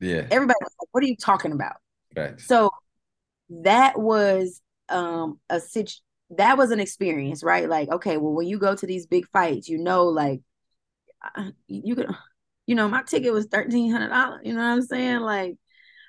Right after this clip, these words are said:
Speaker 2: I just, uh, that's where I could sit, <laughs> you know? So, um,
Speaker 1: Pay for
Speaker 2: I
Speaker 1: my
Speaker 2: was
Speaker 1: ticket too, trust me, I know.
Speaker 2: Jeez, you know, so I'm like, "Okay,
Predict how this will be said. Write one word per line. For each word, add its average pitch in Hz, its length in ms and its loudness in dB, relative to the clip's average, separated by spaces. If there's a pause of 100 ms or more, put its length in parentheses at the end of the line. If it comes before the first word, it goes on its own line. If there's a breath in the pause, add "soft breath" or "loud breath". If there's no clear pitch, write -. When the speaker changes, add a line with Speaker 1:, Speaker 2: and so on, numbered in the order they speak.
(140)
Speaker 2:
I 208 260 6
just, 202 580 -2 (1160)
uh, 190 120 -8
that's 190 240 -2
where 190 140 4
I 214 120 6
could 254 140 0
sit, 294 420 4
<laughs> - 80 -20
you 294 560 6
know? 302 240 -2 (300)
So, 220 300 2
um, 190 540 -6
Speaker 1:
Pay 113 160 0
for 113 140 -4
Speaker 2:
I 98 40 -2
Speaker 1:
my 113 100 4
Speaker 2:
was 117 80 0 (160)
Speaker 1:
ticket 98 180 -6
too, 113 160 0
trust 101 300 -2
me, 82 120 -2
I 101 140 2
know. - 240 -8 (1000)
Speaker 2:
Jeez, 233 300 -2
you 269 140 -2
know, 262 220 2
so 240 200 0
I'm 262 200 2
like, 190 440 -2 (800)
"Okay, 196 600 0